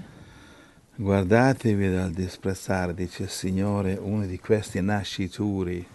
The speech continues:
che crederanno in me. Molti di questi abortiti", dice il Signore, "crederanno in me. E grande sarà la punizione mia", dice il Signore, "per quelli che non si pentono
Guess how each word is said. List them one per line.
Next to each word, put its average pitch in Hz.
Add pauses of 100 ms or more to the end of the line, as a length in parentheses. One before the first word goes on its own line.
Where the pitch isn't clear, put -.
(580)
che 104
crederanno 98
in 95
me. 92
Molti 120
di 101
questi 98
abortiti", 95
dice 95
il 92
Signore, 90
"crederanno 92
in 92
me. 92 (3000)
E 98
grande 104
sarà 90 (2500)
la 101
punizione 101
mia", 95
dice 92
il 92
Signore, 92
"per 87
quelli 85
che -
non 87
si -
pentono 95